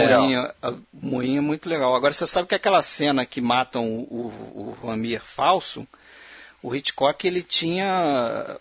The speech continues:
Speaker 2: certa tristeza quando falava dessa cena, porque ele, parece que anos depois, alguém o matou ou foi um, um atentado que fizeram a mesma coisa, né? Ele, ele,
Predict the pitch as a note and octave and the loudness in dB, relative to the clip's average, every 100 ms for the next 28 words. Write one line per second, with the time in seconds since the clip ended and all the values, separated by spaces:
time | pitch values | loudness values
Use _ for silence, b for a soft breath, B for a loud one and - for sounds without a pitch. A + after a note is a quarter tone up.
0 | - - - D3+ - - F3+ - - D3+ | -16 -8 -2 -2 -4 -8 -6 -4 -4 0
1 | D#3 B2 A2 - B2+ A#2 C#3 A#2+ A#2 A#2 | 0 0 -6 -6 -6 -6 -2 -2 0 -2
2 | A2 B2 G#2+ A2 - - D#3 D3+ G#2+ - | -4 -6 -10 -12 -8 -2 0 0 -2 -10
3 | _ b b b b b b _ - - | _ b b b b b b _ -18 -16
4 | - C#3+ C#3+ C#3+ D3+ E3+ E3+ D#3 C#3 A#2 | -6 -2 0 0 0 0 2 2 2 0
5 | A2 - _ _ _ _ C3 C#3 - - | -2 -8 _ _ _ _ 0 0 0 -4
6 | - - _ _ A#2+ D#3+ G3+ C3+ A#2+ A#2+ | -10 -10 _ _ 0 2 2 0 -2 -4
7 | - C#3+ F3 B2+ - - _ _ _ _ | -2 0 0 0 -6 -14 _ _ _ _
8 | _ C#3 B2+ A#2+ D#3+ G3 _ - - - | _ 0 0 0 -2 -2 _ -20 -18 -4
9 | F3+ A3+ G3 - - D#3+ G3+ G#3 E3 E3+ | 0 4 4 2 -2 2 2 0 -2 -4
10 | - F3+ F#3 F#3+ - E3+ E3 D#3+ F3+ D#3+ | -2 -4 -4 -6 -8 -2 -2 0 -2 0
11 | - D#3 E3 - - F3+ F#3+ G3 B3+ E4 | 2 2 2 -4 -6 -2 0 2 2 0
12 | - G3 E3 B2 A#2+ B2 D3+ - B2 C3 | 4 4 4 0 -2 -2 -2 -4 -8 -10
13 | - - A2+ A#2+ C3 | -14 -14 -12 -8 -8